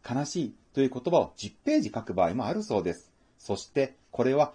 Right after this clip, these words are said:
ここまで聞けばお分かりの通り、手書きで行います。例えば、「悲しい、悲しい、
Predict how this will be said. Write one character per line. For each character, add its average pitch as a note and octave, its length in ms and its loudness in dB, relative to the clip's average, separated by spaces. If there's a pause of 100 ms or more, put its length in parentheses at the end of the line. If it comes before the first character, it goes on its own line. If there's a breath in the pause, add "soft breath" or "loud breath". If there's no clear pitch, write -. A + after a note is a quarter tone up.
(140 loud breath)
こ - 140 -8
こ - 100 -10
ま A#3 140 0
で F3+ 80 2
聞 - 140 -10
け A#2+ 100 -2
ば E2+ 120 2
お D#2+ 60 0
分 A2 140 2
か F3 100 -2
り E3 80 -2
の G#2+ 100 -6
通 E3+ 200 -2
り、 - 120 -6 (120)
手 - 140 -8
書 D#3 120 0
き - 120 -6
で G#3+ 120 0
行 G#3 140 -4 (120)
い E3+ 60 -4
ま E3 120 -4
す。 - 160 -18 (640)
例 A3+ 120 4
え - 40 2
ば、 C#3+ 200 -2 (320 soft breath)
「悲 E2+ 220 -8
し - 220 -12
い、 G2+ 100 -14 (340)
悲 C3+ 180 0
し - 200 -10
い、 C3+ 140 -8